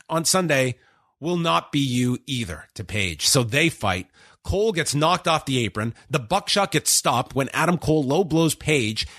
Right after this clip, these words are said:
and then Cole picks up the I W G P title, and he's behind White, who turns around and catches Cole, who's about to use the belt.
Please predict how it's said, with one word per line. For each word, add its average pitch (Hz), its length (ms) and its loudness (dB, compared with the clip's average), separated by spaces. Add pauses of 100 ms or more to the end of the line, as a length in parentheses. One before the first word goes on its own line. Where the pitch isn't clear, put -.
(120)
and 139 120 0
then 135 140 2
Cole 226 300 2
picks - 340 0
up 196 120 0
the 165 180 -2
I 175 140 2
W 185 280 0
G 175 160 2
P 175 140 -2
title, 123 440 0 (160)
and 139 140 2
he's 143 140 0
behind 160 460 2
White, 156 360 2 (220)
who 156 100 0
turns 208 460 0
around 185 260 2
and 143 140 0
catches - 480 0
Cole, 143 320 2
who's 131 140 0
about 151 240 0
to 131 100 0
use 180 320 0
the - 80 0
belt. 110 400 -4